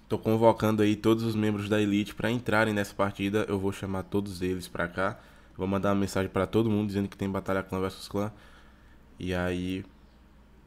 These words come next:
é isso aí, cara. <laughs> Vamos lá, vamos ver o que essa batalha, é, vai acontecer. Eu vou ver, eu vou pensar, a depender do que aconteça nessa batalha, eu vou pensar se eu gravo ela ou não, cara. Porque,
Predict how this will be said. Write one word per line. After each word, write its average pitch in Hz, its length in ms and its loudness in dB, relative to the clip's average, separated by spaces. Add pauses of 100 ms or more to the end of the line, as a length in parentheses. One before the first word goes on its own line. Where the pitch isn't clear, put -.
(280)
é 90 100 -2
isso 90 180 -4
aí, 95 220 2
cara. 87 400 -2
<laughs> - 80 -14
Vamos 101 480 -2
lá, 98 180 0
vamos 101 300 2
ver 101 80 4
o 98 60 2
que - 60 -16
essa 101 100 -2
batalha, 95 500 0 (760)
é, 82 440 -2
vai 95 180 -2
acontecer. 101 720 0 (560)
Eu 104 220 0 (220)
vou 107 320 2
ver, 107 360 0 (480)
eu 98 120 -2
vou 98 80 2
pensar, 101 560 2
a 104 40 4
depender 110 540 2
do 117 140 -2
que 117 340 0
aconteça 98 500 -4
nessa 90 640 -4 (180)
batalha, 92 360 -2
eu 107 60 2
vou 107 120 0
pensar 113 460 -2
se - 100 -2
eu 107 80 2
gravo 113 380 2
ela 117 160 2
ou 127 80 0
não, 87 180 -2
cara. 90 220 -4
Porque, 101 360 -4